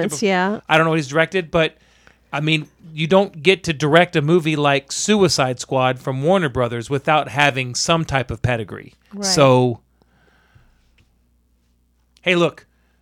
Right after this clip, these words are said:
Speaker 2: we talk about James Gunn, and all of us, when we heard about Guardians of the Galaxy, went, "What? A fucking talking raccoon?
Speaker 1: <laughs>
Speaker 2: What?"
Speaker 1: Well, that's the funny thing, 'cause I, 'cause I s-, when you all were talking about it, um,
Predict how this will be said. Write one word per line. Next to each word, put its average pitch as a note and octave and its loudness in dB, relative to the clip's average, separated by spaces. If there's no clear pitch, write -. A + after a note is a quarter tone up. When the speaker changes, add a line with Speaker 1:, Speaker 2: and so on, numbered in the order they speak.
Speaker 2:
we D#3+ -2
talk F3+ 2
about D3+ 4
James D3+ 0
Gunn, D3+ 2
and C3+ -4
all E3+ 10
of B2+ 2
us, A#2 -6
when C#3 -6
we C#3 -2
heard C#3+ 2
about C3 0
Guardians C3+ 0
of A2+ -10
the B2 -6
Galaxy, C3 0
went, A2+ -8
"What? C#3+ -12
A - -20
fucking F3 -6
talking D#3+ -2
raccoon? C#3+ -2
Speaker 1:
<laughs> - -6
Speaker 2:
What?" - -4
Speaker 1:
Well, C#4+ 10
that's D#4 8
the G#4+ 8
funny C4+ 4
thing, D4+ 0
'cause - -6
I, A#3+ 0
'cause A3+ -4
I A#3 6
s-, - -4
when A3+ 0
you C4+ -2
all G#3 2
were F#3 -6
talking A3+ -2
about E3+ 0
it, E3 -6
um, F3+ -4